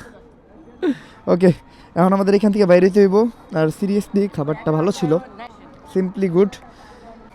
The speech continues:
আসলে আমাদের এরকম একটা জায়গায়, আহ, এই ধরনের পরিবেশন, এই ধরনের খাবার পাওয়া আসলেও টাফ।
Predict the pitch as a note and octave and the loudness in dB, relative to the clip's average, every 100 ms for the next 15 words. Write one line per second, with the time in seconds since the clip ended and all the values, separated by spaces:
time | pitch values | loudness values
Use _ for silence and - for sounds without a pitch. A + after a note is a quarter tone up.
0 | - D3 E3 E3+ D#3 E3+ F#3+ E3+ F3+ F#3+ | -16 -8 -4 -4 -4 -4 -2 -2 -4 -6
1 | F#3 - E3 C#3+ C#3+ D#3 G3+ - - C#3 | -8 -6 -4 -4 -4 -6 -8 -14 -16 -14
2 | B2 - - F#3+ G3+ G#3 G3 F#3 F3+ F3+ | -14 -18 -8 -2 -2 -2 -2 -2 -2 -2
3 | E3 E3 E3+ - D#3+ D#3+ D#3 D3+ G3 F#3 | -4 -4 -6 -4 -4 -2 -4 -4 -6 -6
4 | D#3 | -6